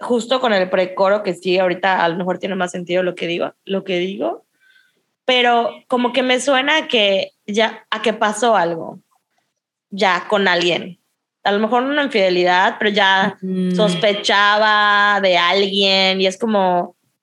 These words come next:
Speaker 1: "¿Sabes qué? Te prometo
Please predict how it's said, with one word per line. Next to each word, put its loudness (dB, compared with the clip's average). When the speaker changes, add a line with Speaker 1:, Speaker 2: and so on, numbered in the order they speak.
Speaker 1:
"¿Sabes 0
qué? 2
Te 2
prometo 0